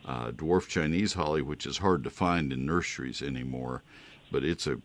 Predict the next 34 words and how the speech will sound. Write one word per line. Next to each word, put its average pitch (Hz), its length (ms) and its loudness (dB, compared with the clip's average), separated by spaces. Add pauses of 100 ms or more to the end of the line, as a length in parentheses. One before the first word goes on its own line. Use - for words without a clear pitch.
(120)
a 71 100 0
great 80 420 4
holly. 65 460 -4 (280)
It's, - 260 -4
it's 104 260 6
very 82 260 6
prickly. 65 500 2
The 62 200 -4
others 85 300 2
are 78 60 -4
not 76 240 -2
very 67 180 -2
prickly 64 480 0
compared 65 520 -6
to, 62 160 -8 (300)
compared 73 360 -2
to - 80 -6 (320)
it. 57 60 -8 (640)
Um, 69 640 0 (520)
dwarf 90 280 4
Yaupon 95 440 8
holly, 85 340 4
which 78 220 -2
is 67 120 -8
not 73 220 -4
prickly 69 380 0
at 64 80 0
all, 78 460 4 (540)
and 78 540 0
the 67 120 0
dwarf 78 320 0
Burford 90 420 4
holly. 65 440 -6 (260)
Uh, 71 120 -12